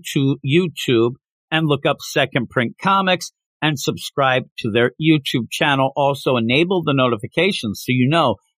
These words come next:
when they go live each and every week with their shows. But whether you listen or watch their shows, I know you'll love them. This past week, they ended up talking about the Mask comic book that the Jim Carrey movie was based off of.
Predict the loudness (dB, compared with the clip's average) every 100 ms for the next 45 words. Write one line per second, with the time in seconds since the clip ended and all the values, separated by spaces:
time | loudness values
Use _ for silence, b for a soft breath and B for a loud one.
0 | -2 0 2 0 2 2 4 2 0 0
1 | 0 -6 -8 -6 -4 -4 -2 -2 0 0
2 | 0 0 -2 -2 -2 -2 0 0 -2 0
3 | 0 0 -2 -6 -2 0 0 2 0 2
4 | 0 0 -2 0 2 2 2 2 0 -2
5 | 0 0 0 0 0 -2 -8 _ _ -2
6 | 0 2 2 2 2 0 0 0 2 0
7 | 0 -2 -2 -4 -6 -4 -2 -2 0 0
8 | 0 _ _ -2 0 2 0 -2 0 0
9 | 0 0 2 0 -2 -4 -2 -2 0 0
10 | -2 -8 _ _ _ -2 0 0 0 0
11 | -2 -4 _ _ -2 -2 -2 -2 -2 -2
12 | 0 2 2 2 2 2 0 0 0 0
13 | 0 0 0 0 0 -2